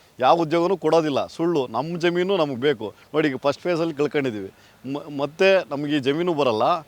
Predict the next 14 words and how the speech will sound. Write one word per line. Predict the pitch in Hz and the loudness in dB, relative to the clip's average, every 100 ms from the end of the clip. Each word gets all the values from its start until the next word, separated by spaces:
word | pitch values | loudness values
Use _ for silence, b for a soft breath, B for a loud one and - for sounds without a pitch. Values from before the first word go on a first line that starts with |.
| b b 127 | b b -8
ಮತ್ತು | 139 143 | -6 -4
ಸೆಕೆಂಡ್ | 135 139 190 180 | -6 -2 0 2
ಫೇಸಲ್ಲಿ | 170 185 | 0 0
ನೋಡಿ | 170 156 | 0 0
ಇನ್ನೊಂದು | 151 165 | 0 -2
ಸ್ವಲ್ಪ | 156 143 147 | -2 -2 0
ಇದೆ, | 123 117 156 131 | 0 0 -2 -4
ಅದಕ್ಕೂ | 143 170 196 | -4 -2 0
ನೋಟಿಸ್ | 170 160 - | 2 0 -4
ಕೊಟ್ಟಿದ್ದಾರೆ. | 135 110 98 95 - - | -6 -6 -8 -10 -14 -8
ಈ | 147 | 0
ಜಮೀನು | 143 190 202 | 2 2 2
ಹೋದರೆ | 165 185 | 2 2
ನಮ್ಗೆ | 170 | -2